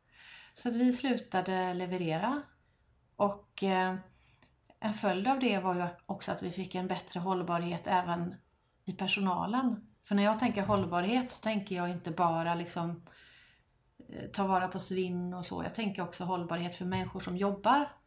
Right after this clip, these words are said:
Och när vi inte hade leveranser, då minskar ju nattarbetet. Så att vi kunde börja kanske fem, sex på morgonen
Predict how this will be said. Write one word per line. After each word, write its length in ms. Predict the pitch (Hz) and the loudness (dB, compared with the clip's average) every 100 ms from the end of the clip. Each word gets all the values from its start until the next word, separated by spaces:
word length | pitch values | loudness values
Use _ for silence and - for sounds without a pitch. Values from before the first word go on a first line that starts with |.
| - - - - - _ - | -20 -20 -20 -20 -20 _ 0
Och 380 | 202 202 - - | 0 0 -10 -4
när 180 | 202 202 | 0 2
vi 100 | 202 | 2
inte 220 | 196 180 | 0 0
hade 160 | 185 240 | 0 2
leveranser, 580 | 262 269 208 185 196 | 2 4 2 2 -2
då 100 | 190 | -2
minskar 480 | 190 214 208 - 190 | 0 0 0 -4 -4
ju 60 | 185 | -2
nattarbetet. 960 | 202 208 - 160 160 - 247 254 - - - _ _ | -2 -2 -4 -4 -4 -6 -4 -4 -6 -14 -20 _ _
Så 140 | - 208 | -8 -4
att 80 | 196 | -2
vi 120 | 185 | -2
kunde 260 | 202 202 | -2 -2
börja 340 | 208 220 190 180 | 0 0 0 -2
kanske 420 | 185 175 180 185 - - - - - - - - - - | -4 -2 -2 -2 -6 -18 -20 -20 -20 -20 -20 -20 -20 -4
fem, 240 | 208 180 180 | 0 2 0
sex 400 | - 233 - - | -2 -4 -4 -4
på 80 | 269 | 2
morgonen 420 | 262 175 160 | 4 4 0